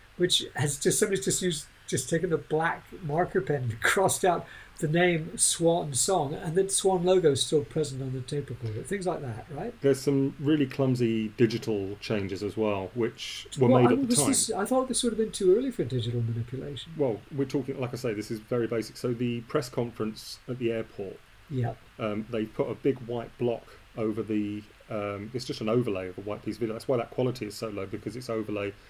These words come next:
Speaker 2: So they tell us they need the film off, put it onto videotape, and then put a white rectangle over the podium.
Speaker 1: Yeah.
Speaker 2: The problem they got with that is that the shot zooms in, and they've managed to zoom in with it. I mean,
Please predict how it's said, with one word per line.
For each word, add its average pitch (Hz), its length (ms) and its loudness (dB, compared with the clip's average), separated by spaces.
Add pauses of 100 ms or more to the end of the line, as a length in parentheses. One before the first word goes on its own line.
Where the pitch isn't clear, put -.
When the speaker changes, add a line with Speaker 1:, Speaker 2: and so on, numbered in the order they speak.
(160)
Speaker 2:
So 104 240 0
they 104 120 -2
tell 139 220 0
us 127 120 -2
they 123 60 -4
need 107 120 -6
the 113 60 -8
film 104 280 -4
off, 104 160 -10
put 117 120 -2
it 123 60 -4
onto 107 180 -10
videotape, 104 520 -6
and 107 80 -8
then 110 120 -6
put 127 160 -6
a 117 60 -6
white 113 340 -4 (420)
rectangle 101 640 -6 (160)
over 104 200 -2
the 104 80 -12
podium. 110 520 -4 (280)
Speaker 1:
Yeah. 190 140 4
Speaker 2:
The - 120 -2
problem 160 280 2
they 131 100 2
got 127 220 0
with 117 120 -6
that 131 300 -2
is 113 140 -6
that 127 120 -4
the 120 60 -6
shot - 260 -4
zooms 113 380 -2
in, 101 280 0 (560)
and 107 340 -4 (220)
they've 123 260 0
managed 135 440 0
to 110 60 -12
zoom 120 380 0
in 113 260 0
with 131 160 4
it. 101 160 -2
I 113 60 -6
mean, 135 100 -8